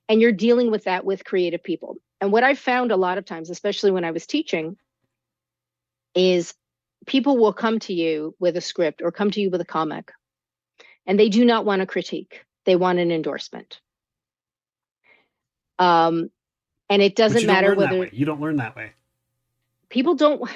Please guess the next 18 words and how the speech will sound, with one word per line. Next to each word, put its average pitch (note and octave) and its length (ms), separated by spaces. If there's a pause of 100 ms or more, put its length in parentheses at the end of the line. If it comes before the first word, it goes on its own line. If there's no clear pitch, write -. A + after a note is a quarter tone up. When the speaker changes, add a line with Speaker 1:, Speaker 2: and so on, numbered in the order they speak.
(680)
Speaker 1:
you A3 80
think B3 200
people B3 200
wanna G#3+ 200
learn? D#3+ 380 (220)
Speaker 2:
<laughs> G#3+ 100 (1700)
Speaker 1:
People C#4 220
don't C4+ 180
wanna F#3+ 240
learn. D2+ 220 (200)
People B3+ 480
want G3+ 600 (100)
to F#3 440
be F3+ 280
told D#3+ 840 (680)
that E3+ 400
their F3+ 180
pursuit F#3 640